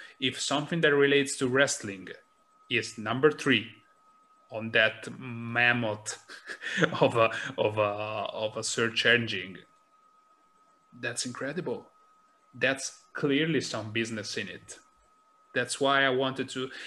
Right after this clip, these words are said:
and I, I don't see a lot of, a lot of podcasts about that part. I think I'm still trying to find my, my foot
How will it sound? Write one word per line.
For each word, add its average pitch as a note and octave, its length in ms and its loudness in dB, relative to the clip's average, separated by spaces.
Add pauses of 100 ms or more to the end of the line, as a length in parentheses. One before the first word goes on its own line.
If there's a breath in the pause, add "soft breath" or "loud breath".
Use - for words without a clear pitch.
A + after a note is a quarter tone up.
(140)
and C#3 160 0 (140)
I, C#3 240 2
I D3 120 0
don't F#3 180 -4
see F3 240 -2
a G#3 60 2
lot A#2+ 260 0
of, - 260 -4 (120)
a C3 60 0
lot A2+ 220 0
of A2 200 -4 (100)
podcasts - 520 -6
about G#2+ 360 -6
that G#2+ 240 -6
part. G2 400 -6 (1040)
I D3+ 80 6
think A3+ 280 0
I'm F#3 140 4
still E3 380 2
trying C#3+ 380 2
to C#3 120 -4
find A#2 500 -6
my, B2+ 260 -2 (400)
my A#2 160 -6
foot E3 480 -6